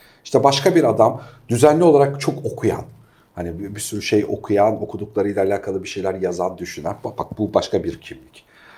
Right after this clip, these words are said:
Ya da mesela çok ekstrem adam. Hani bir sürü sporla ilgili ekstrem, e, bir, bir şeyler yapma, deneme, hani sporu ve yaşamsal aktiviteyi hayatında tutan adam. İşte bir başkası sosyal kültüre çok önemli.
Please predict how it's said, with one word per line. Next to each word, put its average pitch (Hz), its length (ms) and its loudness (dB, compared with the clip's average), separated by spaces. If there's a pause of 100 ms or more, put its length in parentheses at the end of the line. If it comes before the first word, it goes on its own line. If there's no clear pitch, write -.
(120)
Ya 131 120 2
da 156 80 6
mesela 139 600 2
çok 220 280 4
ekstrem 165 640 4 (260)
adam. 87 320 0 (340)
Hani 113 160 0
bir 139 40 -4
sürü 135 220 -4
sporla 120 540 4
ilgili 117 360 -2
ekstrem, 117 640 -2
e, 113 180 -2
bir, 107 160 -8
bir 107 60 -10
şeyler 110 280 -2
yapma, 110 400 -4
deneme, 107 440 -2
hani 104 300 -8
sporu 113 460 0
ve 120 260 6 (240)
yaşamsal 117 460 -2
aktiviteyi 113 500 -2
hayatında 104 580 -2
tutan 101 340 -4
adam. - 260 -10 (480)
İşte 156 260 2
bir 214 120 2
başkası 208 720 4 (480)
sosyal 196 420 4
kültüre 135 640 2
çok 107 260 -2
önemli. 104 520 0